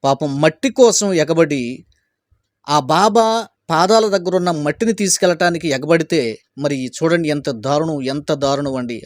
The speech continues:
ఆ, ఎంత విలపిస్తున్నారో కదా. ఆ ఫోటోలో కనబడుతుందండి ఎంత భయంకరంగా ఆ చనిపోయిన శవాలు, ఆ, అక్కడ చేరిన గుంపు, విలపిస్తున్నటువంటి స్త్రీలు.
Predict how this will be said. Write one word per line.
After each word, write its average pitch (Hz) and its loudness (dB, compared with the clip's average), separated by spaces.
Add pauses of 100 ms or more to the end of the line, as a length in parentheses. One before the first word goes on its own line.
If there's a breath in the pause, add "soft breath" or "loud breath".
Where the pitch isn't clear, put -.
ఆ, 131 -4
ఎంత 139 -6
విలపిస్తున్నారో 147 -4
కదా. 139 -8 (340 soft breath)
ఆ 123 -4 (100)
ఫోటోలో 180 2
కనబడుతుందండి 139 -4
ఎంత 131 -4
భయంకరంగా 143 -4 (420 soft breath)
ఆ 127 -6 (140)
చనిపోయిన 156 0
శవాలు, 147 0 (420 soft breath)
ఆ, 180 2
అక్కడ 196 2
చేరిన 160 0
గుంపు, 160 -2
విలపిస్తున్నటువంటి 147 -4
స్త్రీలు. 165 0